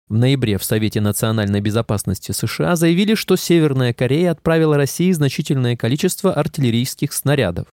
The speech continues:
В начале года генеральный секретарь нато Йенс Столтенберг подтвердил, что К Н Д Р поставляла ракеты российской частной военной компании «Вагнер». Западные разведки утверждают, что затянувшаяся война вынудила Россию летом провести репатриацию своего вооружения из Сирии.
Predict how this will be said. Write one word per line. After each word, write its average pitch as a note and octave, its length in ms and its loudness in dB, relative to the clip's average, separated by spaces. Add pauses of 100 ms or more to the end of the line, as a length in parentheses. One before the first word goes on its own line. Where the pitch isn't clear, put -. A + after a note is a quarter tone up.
В G#2+ 80 -2
начале A#2 360 2
года F#3 220 2
генеральный E3+ 460 2
секретарь D#3 560 0
нато C3 340 0
Йенс G#2 320 0
Столтенберг G3+ 720 0
подтвердил, E3 540 0
что - 200 -2
К - 140 -2
Н A2+ 180 0
Д A2+ 100 2
Р D#3+ 140 2
поставляла E3 540 2
ракеты E3 380 2
российской D3 480 0
частной G#2+ 480 -2
военной F#2+ 400 0
компании C#3 540 -2
«Вагнер». F#2+ 580 -2 (160)
Западные A2+ 540 0
разведки A#2 460 0
утверждают, A#2 480 0
что - 180 0
затянувшаяся D#3 800 0
война D#3 380 2
вынудила D3+ 520 4
Россию F#3+ 460 2
летом D#3+ 420 2
провести D#3+ 560 0
репатриацию B2+ 760 0
своего G#2+ 460 2
вооружения G2 840 0
из F3 140 0
Сирии. G2+ 520 -2